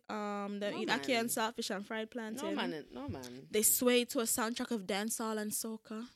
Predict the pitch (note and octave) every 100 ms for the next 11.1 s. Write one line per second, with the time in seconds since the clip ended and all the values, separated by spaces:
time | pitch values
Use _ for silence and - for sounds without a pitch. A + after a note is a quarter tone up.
0 | - C4+ D4+ D4+ C#4+ D4 F4+ - _ -
1 | C#4+ D4 C#4+ - F3+ F3 C4+ C4+ A#3 B3+
2 | C4+ B3+ B3 A#3+ B3 E4 - - - C4+
3 | C4 A#3+ C4 B3 B3 A#3+ A#3 A#3+ - B3
4 | A#3 A3 A3+ A3+ A3+ - B3+ A#3 A3+ A3
5 | A3 A3 A3+ - A3+ - A4 A#3+ G#4 -
6 | A#3 C4 - A3 D#4+ F4+ E4+ E4+ E4 C#4+
7 | D4 - - B3+ D4 - D4+ C#4+ C4 B3
8 | B3 - B3 C4+ A#3 A#3+ - A3+ A3 B3+
9 | A#3+ A3 A3 - G#3 - A#3 G3+ A3+ F4
10 | D4+ C4 D4 D#4+ E4+ F4+ F4+ A4+ D5 D5+
11 | -